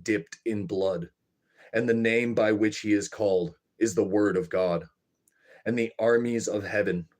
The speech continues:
arrayed in fine linen, white and pure, were following him on white horses.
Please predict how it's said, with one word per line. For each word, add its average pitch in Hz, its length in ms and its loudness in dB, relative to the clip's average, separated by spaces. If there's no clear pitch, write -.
arrayed 104 500 2
in 98 280 -6
fine 92 580 -4
linen, 90 460 -2
white 95 420 -2
and 90 200 -4
pure, 92 440 -2
were 110 160 4
following 107 580 2
him 82 320 -6
on 92 280 -4
white 95 260 0
horses. 85 540 -8